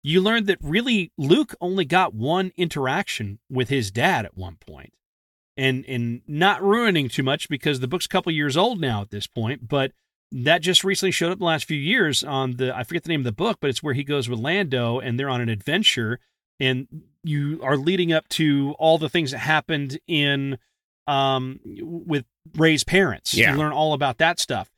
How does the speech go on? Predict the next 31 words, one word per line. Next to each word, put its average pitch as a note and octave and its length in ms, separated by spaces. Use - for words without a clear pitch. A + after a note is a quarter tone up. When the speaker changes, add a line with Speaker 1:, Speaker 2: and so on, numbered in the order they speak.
Speaker 1:
And D3 60
he's, C#3+ 160
like, C#3 280
on D3+ 180
this C#3+ 180
hunt D#3+ 240
for C3 80
Sith - 300
artifacts C#3 480
Speaker 2:
Yep. - 160
Speaker 1:
and A2 100
Jedi F3+ 240
artifacts, A2+ 480
and C3+ 80
the A2+ 60
Sith A#3+ 240
artifacts A#2 440
is A#2+ 120
what A#2+ 220
gets F3 260
him G#2+ 140
at - 80
this F#2+ 160
point. G#2+ 280
And, D#3 260
and D3+ 160
you D3 160
learn D3+ 360
that C#3+ 180
he D#3 300
had D3 380